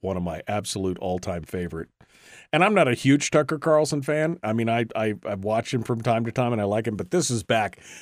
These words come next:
this is back when he was baby Tucker. This is, like, fifteen, twenty years ago. And, uh, when he asked Carolyn McCarthy about the, uh, you know, about the assault weapons ban, which is about to sunset, right? It's about to sunset.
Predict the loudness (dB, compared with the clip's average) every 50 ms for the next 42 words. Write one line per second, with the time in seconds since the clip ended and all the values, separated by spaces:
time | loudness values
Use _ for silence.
0 | -12 -2 0 0 2 2 0 0 2 2 2 2 2 2 0 0 2 2 0 0
1 | -2 -6 -6 -10 -8 -2 0 0 2 2 0 -2 -4 -4 -4 -4 -4 -4 -4 -8
2 | -10 -12 -12 _ -20 -20 -20 -20 -20 -20 _ _ 4 4 4 6 6 4 4 4
3 | 4 2 2 0 -4 _ _ 0 2 4 4 4 2 0 0 2 2 2 2 0
4 | 0 2 2 2 2 4 4 4 4 2 -2 -4 -4 -6 -8 -10 _ _ _ _
5 | _ _ _ _ _ _ _ _ _ _ _ _ -20 -20 -6 -2 0 2 2 2
6 | 2 0 0 0 0 0 2 0 -2 -4 _ -20 -20 -20 -20 -20 _ -2 -2 0
7 | 2 4 4 4 6 4 2 0 -2 0 2 2 4 2 2 0 -2 -4 -2 0
8 | 0 0 0 0 0 -2 -2 -2 -2 -2 -2 -2 -2 -2 -4 -4 -4 -2 -4 -6
9 | -6 -6 -8 -8 -6 -6 -6 -4 -4 -4 -6 -6 -10 _ _ _ _ -20 -20 _
10 | _ -6 0 2 2 2 2 2 0 0 2 2 2 2 2 2 0 0 0 0
11 | 0 -2 -2 -2 -4 -4 -2 -2 -2 -4 -2 -2 0 0 0 0 0 2 2 2
12 | 0 -2 -4 -2 0 2 4 4 4 2 0 0 0 -2 -2 -4 -10 _ -2 0
13 | 2 2 2 0 -2 -6 _ _ -4 -4 -4 -2 -2 -2 2 4 4 6 6 4
14 | 2 0 -2 -2 2 4 4 4 4 2 0 2 2 2 2 0 -2